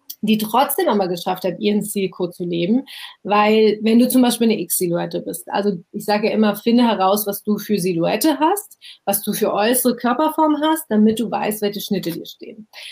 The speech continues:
Sie hatte zum Beispiel eine X-Silhouette, das heißt, die Schultern sind breiter, die Hüften sind breiter, aber die Taille ist ganz schmal. Für solche Silhouetten ist es mega wichtig, immer die Taille zu zeigen.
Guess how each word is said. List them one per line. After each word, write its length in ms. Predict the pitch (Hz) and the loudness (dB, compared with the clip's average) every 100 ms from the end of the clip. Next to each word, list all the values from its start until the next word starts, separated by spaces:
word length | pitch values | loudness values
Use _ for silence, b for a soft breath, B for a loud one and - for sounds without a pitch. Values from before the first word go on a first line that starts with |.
| B | B
Sie 180 | B 247 | B 2
hatte 200 | 277 285 | 4 4
zum 160 | 269 233 | 4 4
Beispiel 260 | 220 233 | 4 2
eine 180 | 220 208 | 0 0
X-Silhouette, 640 | 214 - 190 165 175 170 170 | -4 -4 -4 -4 -6 -8 -8
das 180 | 185 240 | -4 0
heißt, 380 | 233 247 - 170 | 2 0 -2 -8
die 160 | 190 | -6
Schultern 340 | 208 233 214 185 | 0 2 2 0
sind 140 | 165 | -2
breiter, 320 | 214 254 269 | 0 2 2
die 100 | 220 | 0
Hüften 280 | 247 247 226 | 0 0 0
sind 120 | 226 | 0
breiter, 380 | 202 190 190 190 | 0 0 0 -2
aber 120 | 180 | -4
die 140 | 180 175 | -6 -6
Taille 340 | 190 190 190 | -2 0 0
ist 160 | - - | -4 -6
ganz 280 | 180 165 | -6 -6
schmal. 260 | - 165 - - - B B 214 _ | -8 -10 -10 -18 -20 B B -18 _
Für 240 | - 254 254 | 0 4 4
solche 440 | 220 240 269 294 | 4 4 4 2
Silhouetten 440 | 254 254 214 220 240 | 4 4 4 2 -2
ist 180 | 202 | -4
es 160 | 214 - | -4 0
mega 420 | 214 240 254 214 | 4 4 4 2
wichtig, 360 | 220 - 220 - - | 0 -2 -6 -4 2
immer 300 | 247 277 254 | 4 6 4
die 120 | 233 | 2
Taille 360 | - 170 170 | 0 -2 -2
zu 180 | 170 - | -4 -12
zeigen. 400 | - - - 214 | -14 -16 -14 -16